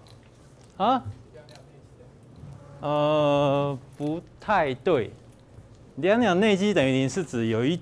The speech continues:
组基底是互相垂直的，两两内积才会等于零。eigenvector 的定义呢？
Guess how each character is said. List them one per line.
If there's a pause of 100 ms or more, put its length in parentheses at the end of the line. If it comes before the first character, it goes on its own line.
(120)
组
基
底
是 (640)
互
相
垂
直
的， (640)
两
两
内
积
才
会
等
于
零。 (920)
eigenvector
的
定
义
呢？